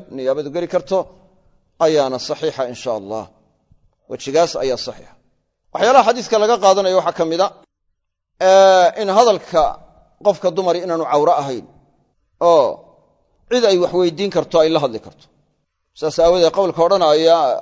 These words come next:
cid ajnabiya lama hadli karto oo markaa waxa weeye waa cawra hadalkeedu, saxiix maaha. Aayaddan muxuu Allah yidhi?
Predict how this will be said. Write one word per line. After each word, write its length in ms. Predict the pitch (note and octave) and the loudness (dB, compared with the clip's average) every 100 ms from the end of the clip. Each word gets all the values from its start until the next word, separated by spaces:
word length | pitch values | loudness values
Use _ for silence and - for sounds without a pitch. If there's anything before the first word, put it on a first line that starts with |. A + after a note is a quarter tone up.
| - _ - | -10 _ -6
cid 160 | G3 | -2
ajnabiya 440 | D#3+ C#3+ F#3+ F3 D#3+ | -2 -2 -4 -2 0
lama 180 | E3+ F#3 | 0 0
hadli 180 | E3 D3+ | -2 -4
karto 340 | D3+ C#3 F3+ | -6 -8 -4
oo 180 | E3 C#3 | 0 0
markaa 260 | C#3+ D#3+ D3+ | -2 -4 -2
waxa 200 | D3 D3+ | -2 -4
weeye 420 | D#3+ C#3 C3+ B2+ A#2+ - | -4 -4 -4 -6 -8 -4
waa 140 | C#3+ C3 | -4 2
cawra 220 | G3 E3 | 2 2
hadalkeedu, 480 | D3+ D3+ - F3+ G3 F3+ _ _ _ _ _ _ - | 0 -2 -4 -6 -6 -12 _ _ _ _ _ _ -4
saxiix 320 | F#3+ G#3+ F3+ | -2 -2 -4
maaha. 220 | C#3 - _ _ _ _ _ _ _ - | -8 -12 _ _ _ _ _ _ _ 0
Aayaddan 320 | E3+ F#3 F3 E3+ | 2 4 0 -6
muxuu 200 | F3 F#3 | -2 0
Allah 240 | D#3+ C#3 | 0 0
yidhi? 200 | B2 E2+ | -4 -14